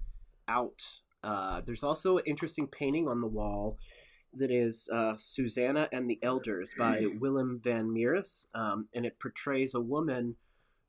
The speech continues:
Speaker 1: uh, who's kind of naked, uh, being pursued by lecherous-looking old men, which is a very interesting and purposed, um,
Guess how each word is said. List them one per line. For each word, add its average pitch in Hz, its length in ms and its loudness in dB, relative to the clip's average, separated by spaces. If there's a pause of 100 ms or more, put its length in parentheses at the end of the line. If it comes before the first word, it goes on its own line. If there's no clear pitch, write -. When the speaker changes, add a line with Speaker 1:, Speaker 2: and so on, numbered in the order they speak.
Speaker 1:
uh, 76 340 -6
who's 120 300 -4 (160)
kind 147 260 0
of 135 120 -4 (1200)
naked, 123 600 -2 (160)
uh, 104 220 -2
being 131 300 0
pursued 147 600 0
by 117 460 0
lecherous-looking 123 960 -2
old 120 300 -2
men, 107 400 -2 (480)
which - 180 -10
is 117 120 -4
a 117 120 4
very 139 400 4
interesting 123 720 0 (540)
and 123 240 2
purposed, 135 640 2 (120)
um, 98 460 -2